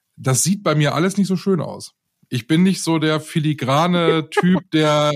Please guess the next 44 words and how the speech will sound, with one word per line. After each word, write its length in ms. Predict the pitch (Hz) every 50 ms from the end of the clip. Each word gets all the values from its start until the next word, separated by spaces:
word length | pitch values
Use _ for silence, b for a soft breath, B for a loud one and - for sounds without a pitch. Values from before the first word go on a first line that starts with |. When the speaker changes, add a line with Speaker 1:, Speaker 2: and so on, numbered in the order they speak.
| 135 - - - - - 120 123 120 120
Speaker 1:
wenn 120 | 139 143
ich 100 | 151 143
jetzt 180 | 156 143 - -
eine 100 | 139 139
Motivtorte 720 | 139 131 - 131 135 135 - - 160 139 127 120 131 127
machen 300 | 123 117 113 113 117 113
müsste, 240 | 107 104 - - -
zum 140 | - 113 110
Beispiel, 340 | 107 107 107 117 113 110 -
für, 120 | _ - 117 107 b b b b b -
deine 180 | 143 151 151
Tochter 260 | - 226 247 214 - 208
hat 100 | 190 151
Geburtstag 540 | 175 165 147 175 190 180 - - 139 120
und 120 | 127 123 117
du 80 | 135 147 285
sagst, 240 | 156 175 180 -
du 80 | - 143
hättest 220 | 156 165 156 -
gerne 260 | - - 160 156 - 147
Hello 320 | 143 151 180 196 190 175
Kitty 460 | 151 - - 220 214 - 220 208 196 190
Motivtorte. 760 | 175 175 160 - 190 196 185 - 139 120 117 113 117 110 b b b b b b b b b b b b b b _
Die 140 | 123 156 151
schmeckt 340 | - - 180 233 254 - -
wahrscheinlich 480 | 214 196 175 202 208 220 214 226 185
ganz 300 | - 196 185 180 170 -
wundervoll, 680 | 147 196 254 277 247 180 147 - - 127 127 160 208 233
aber, 540 | 170 143 147 143 143 143 143 143 143 139 123 131
ähm, 540 | 135 135 135 135 135 131 135 131 135 139 127 - _ -
die 100 | 135 123
sieht 220 | 117 113 180 202
Speaker 2:
Man 80 | 190 190
Speaker 1:
halt 160 | 180 160 156
Speaker 2:
erkennt 240 | 151 135 131 139 165
nicht 140 | 185 180 -
Speaker 1:
aus 60 | - 185
Speaker 2:
unbedingt 340 | 185 180 165 170 170 165 -
Hello 220 | 175 160 160 160
Kitty, 340 | - - 165 - - 147 147
ich 140 | 147 - _
verstehe 340 | - 165 - - - 151
das 80 | 147 156
Speaker 1:
Genau, 140 | 165 139